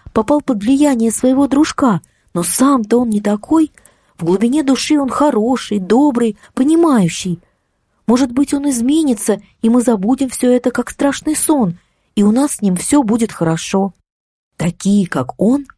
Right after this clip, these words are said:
подсаживают девушек на эмоции", сказала я осторожно. "Чтобы девушки никуда не уходили от них, а наоборот, боялись их потерять,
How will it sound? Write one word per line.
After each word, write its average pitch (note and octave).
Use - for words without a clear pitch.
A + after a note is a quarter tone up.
подсаживают G3+
девушек G#3+
на B3
эмоции", G#3+
сказала E3+
я E3+
осторожно. F3+
"Чтобы D3
девушки A3+
никуда C#3+
не A3+
уходили A#3+
от D3+
них, D3
а C#3+
наоборот, D3
боялись E3
их G3+
потерять, A#3+